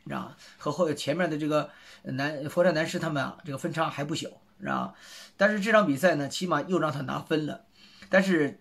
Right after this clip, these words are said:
连续四个主场，这是第二主场作战的延边龙鼎啊，呃，从六月份到现在好像还没赢过球呢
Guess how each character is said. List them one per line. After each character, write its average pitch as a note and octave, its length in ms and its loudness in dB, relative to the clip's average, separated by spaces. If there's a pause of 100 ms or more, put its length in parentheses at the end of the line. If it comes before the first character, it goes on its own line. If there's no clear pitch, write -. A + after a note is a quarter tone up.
连 E3 260 2
续 G3 180 2
四 G#3 220 -4
个 D#3 100 2
主 D3+ 160 -2
场， F3 160 -2
这 E3 100 -6
是 E3 120 -4
第 E3+ 120 2
二 F#3 120 4
主 D3+ 120 -4
场 D3 140 0
作 D#3 100 -2
战 D3 160 0
的 B2 100 -4
延 C#3 160 -2
边 D#3 140 -4
龙 D3+ 140 0
鼎 C#3+ 180 -2
啊， - 160 -10 (960)
呃， C3+ 80 -4
从 D3 180 -2
六 F3 140 4
月 C#3+ 60 4
份 C3+ 80 -4
到 D3 80 2
现 D3 100 -2
在 C#3+ 160 0
好 C3 120 -6
像 C3+ 140 -6
还 C#3 80 -6
没 C#3 100 0
赢 C3 140 2
过 C#3 80 -2
球 C3+ 240 -10
呢 F#3+ 100 -12